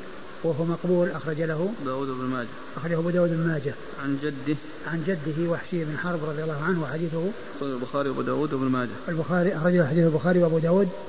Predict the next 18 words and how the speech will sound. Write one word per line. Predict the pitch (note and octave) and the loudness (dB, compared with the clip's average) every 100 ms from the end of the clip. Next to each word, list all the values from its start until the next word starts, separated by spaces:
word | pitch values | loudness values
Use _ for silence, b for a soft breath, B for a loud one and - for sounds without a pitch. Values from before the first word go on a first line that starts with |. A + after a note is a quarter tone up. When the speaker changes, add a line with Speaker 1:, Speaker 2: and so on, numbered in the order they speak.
| - - - | -12 -6 0
Speaker 1:
وابن | F#3 F3 | 4 4
ماجه. | E3+ D3+ C3+ - - - - - | 4 2 -2 -6 -12 -12 -6 -2
والحديث | G3 G#3+ A3+ | 0 2 0
في | F#3 F3+ | 2 0
إسناده | F3 F3+ D#3+ D3+ D#3+ D#3 | 2 -2 0 0 -2 -2
مستور | C#3 - F#3+ F#3+ F#3+ F3+ | -4 0 2 2 0 -4
الذي | D#3+ D#3 | -2 -2
هو | |
مجهول | E3 C#3+ D#3 | -2 -2 -2
الحال | C3+ E3+ G3+ A3 - - - - - - | -2 0 0 -2 -8 -12 -12 -12 -6 -2
ومقبول، | F#3 D#3+ E3 G3 G#3+ | 0 0 2 4 6
لكن | G3+ F#3 G3 | 4 2 0
له | F#3 E3+ | 2 4
شواهد، | F#3 F#3 D3+ C#3+ - - - - - - - - - | 6 4 4 -2 -8 -12 -12 -12 -12 -12 -12 -8 -4
لكن | E3 F3+ | -2 -2
الحديث | D3 F#3+ F3 | 2 2 2
له | E3+ E3+ | 2 2
شواهد | F3 F3+ C#3+ | 4 4 2